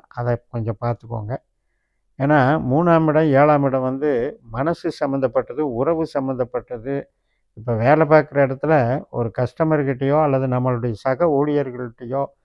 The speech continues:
பொதுஜனங்கள்கிட்டயோ நம்ம பழகுற விதத்தை காட்டுறது. அப்படி காட்டும்போது இது என்ன ஆகுதுன்னு, இந்த மூணு ஏழுல குரு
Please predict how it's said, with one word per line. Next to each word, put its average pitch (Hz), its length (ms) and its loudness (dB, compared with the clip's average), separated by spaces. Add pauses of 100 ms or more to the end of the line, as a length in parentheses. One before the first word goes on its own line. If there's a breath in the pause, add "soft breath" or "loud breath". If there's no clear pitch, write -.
(320)
பொதுஜனங்கள்கிட்டயோ 135 1080 2
நம்ம 120 340 -2
பழகுற 139 400 0
விதத்தை 143 380 -2
காட்டுறது. 110 440 -8 (760)
அப்படி 131 320 0
காட்டும்போது 165 680 4 (360)
இது 131 200 -2
என்ன 156 220 0
ஆகுதுன்னு, 139 400 0
இந்த 147 200 2
மூணு 147 280 -2
ஏழுல 139 440 0
குரு 147 240 -2